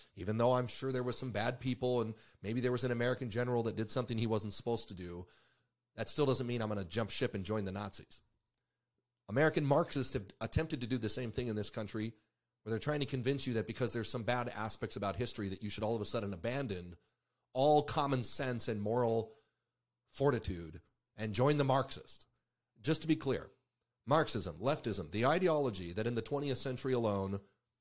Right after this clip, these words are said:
was responsible for more death, more human beings dying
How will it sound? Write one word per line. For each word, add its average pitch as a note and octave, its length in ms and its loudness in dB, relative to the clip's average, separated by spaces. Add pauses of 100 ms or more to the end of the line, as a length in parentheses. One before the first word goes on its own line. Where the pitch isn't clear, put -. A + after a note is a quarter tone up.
(440)
was A2 140 -4
responsible B2 640 0
for A2+ 160 -2
more B2 420 4
death, G2 500 -2
more A#2+ 220 2
human B2 340 -4
beings G#2 360 -4
dying F2 500 -6